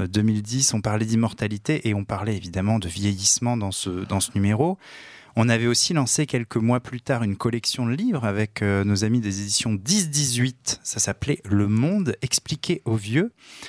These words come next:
Et c'est des, des petits ouvrages de rattrapage sur des sujets comme, euh, Facebook ou comme Lady Gaga,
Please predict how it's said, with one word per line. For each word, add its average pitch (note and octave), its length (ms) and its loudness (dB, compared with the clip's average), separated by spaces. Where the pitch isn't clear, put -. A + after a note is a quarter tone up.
Et A#2 60 0
c'est G#2+ 160 0
des, B2 100 0
des A2+ 100 0
petits - 320 -2
ouvrages C3 320 0
de A2 80 -2
rattrapage B2 600 0
sur G#2 160 -4
des G2 80 -8
sujets A#2+ 400 0
comme, G#2+ 260 0
euh, F#2+ 240 -2
Facebook A#2 720 -2
ou G2 40 -6
comme G2+ 320 0
Lady A#2+ 280 2
Gaga, A2+ 420 0